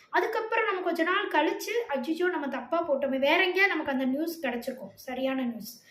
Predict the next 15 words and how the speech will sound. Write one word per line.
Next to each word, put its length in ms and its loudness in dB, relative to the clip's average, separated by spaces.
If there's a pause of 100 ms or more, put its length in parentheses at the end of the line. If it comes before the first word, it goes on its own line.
(240)
"தப்பா 440 0
போட்டுட்டோமே, 720 0 (140)
இதை 260 0
எப்படி 280 -2
கரெக்ஷன் 500 -2
பண்றது?" 260 -4
அப்படின்னு 260 -6
சொல்லி 220 -6
நம்ம 180 -2
யோசிப்போம். 680 -6 (440)
சில 440 -4 (340)
நேரங்கள்ல 480 0
நம்ம 200 0
அப்படியே 280 2
விட்டுருவோம், 420 2